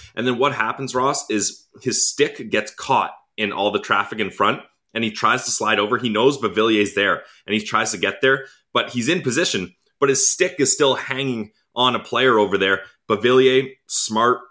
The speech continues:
good hockey I Q, realizes that, gets it right five hole because he knows there's no stick there. That's the best place to shoot. So for Forsberg on that goal, I don't put too much blame on him, but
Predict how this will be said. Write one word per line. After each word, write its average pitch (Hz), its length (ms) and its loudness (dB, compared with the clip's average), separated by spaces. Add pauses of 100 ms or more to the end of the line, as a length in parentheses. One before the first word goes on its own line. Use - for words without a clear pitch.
(120)
good 110 220 2
hockey 113 380 0
I 107 80 2
Q, 107 440 -6
realizes 120 640 0
that, 139 280 0 (420)
gets 117 220 -2
it - 100 -8
right 104 240 0
five 95 300 -2
hole 85 140 -6
because 85 240 -6
he 85 100 -6
knows 95 300 2
there's 92 160 -6
no 110 100 2
stick - 320 -2
there. 73 160 -10
That's 73 160 -14
the 87 60 -8
best 90 340 -4
place 90 200 -4
to 82 100 -12
shoot. - 320 -6
So 104 260 0 (280)
for 147 340 0 (120)
Forsberg 151 380 0
on 120 120 0
that 107 240 0
goal, 127 320 0
I 120 40 -2
don't 117 160 -4
put 135 180 -6
too 113 140 -4
much 123 300 -2
blame 123 280 -2
on 127 140 0
him, 139 220 -2
but 92 240 -2